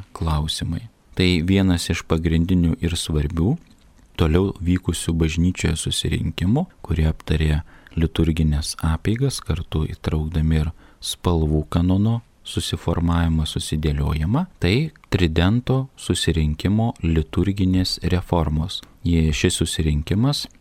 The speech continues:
buvo sušauktas tūkstantis penki šimtai keturiasdešimt penktais ir baigėsi tūkstantis penki šimtai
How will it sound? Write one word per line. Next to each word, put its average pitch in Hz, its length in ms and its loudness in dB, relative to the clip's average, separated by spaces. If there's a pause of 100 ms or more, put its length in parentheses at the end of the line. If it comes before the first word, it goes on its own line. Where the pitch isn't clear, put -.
(180)
buvo 82 340 2
sušauktas - 840 -2
tūkstantis - 680 0
penki 82 320 0
šimtai 85 460 0
keturiasdešimt 78 960 -2
penktais 98 600 -2
ir 82 200 -2
baigėsi 98 720 0
tūkstantis 110 720 -2
penki 80 380 -2
šimtai 98 480 -2